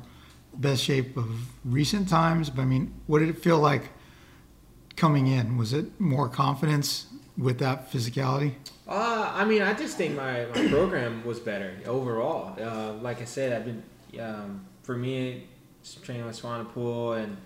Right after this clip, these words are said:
Speaker 2: and actually had a legitimate off season. Like I said before, I've had, I haven't had that off season since Geico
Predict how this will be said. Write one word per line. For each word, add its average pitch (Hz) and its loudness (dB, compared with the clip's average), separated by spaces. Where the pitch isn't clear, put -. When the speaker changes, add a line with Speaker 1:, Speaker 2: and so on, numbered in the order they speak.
Speaker 2:
and 117 -6
actually 120 -6
had 117 -2
a 113 -6
legitimate 110 -6
off 110 -6
season. 110 -6
Like 107 -10
I 107 -10
said 107 -6
before, 113 -6
I've 110 -6
had, 113 -6
I 117 -6
haven't 127 -2
had 117 -6
that 113 -6
off 113 -6
season 110 -8
since 107 -12
Geico 107 -8